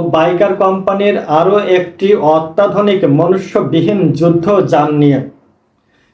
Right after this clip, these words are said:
এই যুদ্ধ যানটির নাম হচ্ছে বাইরাক্তার টিবি থ্রি। বাইরাক্তার টিবি থ্রি হলো বাইরাক্তার টিবি টু এর আপগ্রেড ভার্সন। বাইরাক্তার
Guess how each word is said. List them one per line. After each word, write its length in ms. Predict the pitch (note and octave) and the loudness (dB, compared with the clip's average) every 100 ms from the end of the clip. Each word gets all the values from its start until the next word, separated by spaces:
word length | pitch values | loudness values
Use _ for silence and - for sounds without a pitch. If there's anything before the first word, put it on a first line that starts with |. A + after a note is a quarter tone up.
| - | -4
এই 240 | D#3+ G#3 G3 F3+ E3+ | 0 2 2 2 2
যুদ্ধ 280 | D3+ E3+ E3 G#3 F#3 | 0 0 0 0 2
যানটির 440 | E3 E3+ F#3+ G#3+ D#3 C#3+ | 0 0 0 0 2 2
নাম 180 | D3+ E3+ E3 | 2 2 0
হচ্ছে 280 | F#3 E3+ A3+ F3+ B2+ D3 | -2 -2 -2 -2 -2 -2
বাইরাক্তার 600 | D#3+ F3+ F#3 - G#3 G#3 - | 0 2 0 0 0 0 0
টিবি 260 | F3+ F3 G3 - | 0 0 0 0
থ্রি। 200 | D#3 C#3 - - _ _ _ _ _ _ _ _ _ _ C#3+ | 0 0 -2 -14 _ _ _ _ _ _ _ _ _ _ -6
বাইরাক্তার 680 | C3 D#3+ G#3+ A#3+ A#3 A3+ F#3 F3+ | 0 0 2 0 0 0 0 0
টিবি 220 | F3+ F#3+ - | 2 2 0
থ্রি 180 | E3+ F3+ A3 | 0 0 2
হলো 180 | A3+ F#3+ G#3+ C3+ - | 2 2 0 -4 -2
বাইরাক্তার 520 | D#3 F3+ G3 F#3+ G3+ G3 | 0 2 0 0 0 0
টিবি 240 | F#3 F3 F#3 F3+ | 0 2 2 0
টু 80 | F3 G3+ G#3+ | -2 2 2
এর 80 | A3+ - - D#3+ | 0 -6 -4 -2
আপগ্রেড 400 | E3+ F3 G3 F#3+ - | -2 0 0 0 -2
ভার্সন। 420 | C#3+ D3+ - D3+ A#2+ - _ _ _ _ _ _ _ _ _ _ _ _ _ _ _ _ | -2 -2 -2 -4 -4 -10 _ _ _ _ _ _ _ _ _ _ _ _ _ _ _ _
বাইরাক্তার 640 | C#3+ C#3+ E3 G#3+ A3+ A#3 | -2 0 2 2 0 0